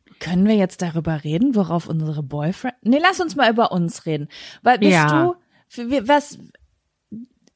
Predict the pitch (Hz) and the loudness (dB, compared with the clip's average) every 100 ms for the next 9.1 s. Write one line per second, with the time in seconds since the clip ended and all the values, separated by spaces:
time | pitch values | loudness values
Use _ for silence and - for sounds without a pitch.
0 | - 240 - 285 311 330 320 - 247 240 | -4 -2 0 0 2 0 -2 -4 0 0
1 | 220 _ _ _ _ - - - - - | -2 _ _ _ _ -12 -10 -10 -14 -20
2 | _ _ _ _ _ _ _ - 247 277 | _ _ _ _ _ _ _ -8 -8 -6
3 | 302 330 311 302 233 214 - 339 311 330 | -4 0 2 2 2 -2 -6 -10 -10 -14
4 | - 330 311 214 202 220 240 277 320 294 | -12 -4 -4 -4 -6 -8 -8 -8 -8 -6
5 | 302 - 320 320 311 311 311 240 156 160 | -8 -8 -10 -10 -12 -12 -10 -8 -8 -8
6 | 156 160 - 170 165 - 165 - 359 254 | -10 -14 -16 -14 -14 -8 -2 0 2 0
7 | 247 277 294 277 - 311 381 - 302 - | 4 2 4 0 0 -2 -2 -4 -6 0
8 | 262 247 240 208 175 - - 160 156 151 | 2 2 2 -4 -6 -8 -4 -2 -2 -4
9 | 151 | -6